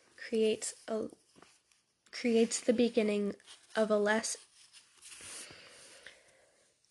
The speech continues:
reclusive state from Eve after having lost her husband, Tom.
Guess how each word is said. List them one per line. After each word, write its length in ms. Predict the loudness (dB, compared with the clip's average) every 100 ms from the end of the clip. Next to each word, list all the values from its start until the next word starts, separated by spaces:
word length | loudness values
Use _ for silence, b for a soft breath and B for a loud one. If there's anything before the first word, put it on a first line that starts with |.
| _ _ _ _ _ _ _ _ _ _ -20 _ -20 -10 -2
reclusive 600 | -2 4 4 6 4 4
state 460 | 4 4 2 -2 -8 _ b b -20 -8
from 280 | 2 4 4
Eve 460 | 4 4 4 2 -6 -20 -20 -10
after 360 | -8 -6 -4 -2
having 440 | 0 2 2 2
lost 380 | 0 -2 0 2
her 120 | 2
husband, 480 | 2 -2 -2 -2 0
Tom. 400 | 0 0 -4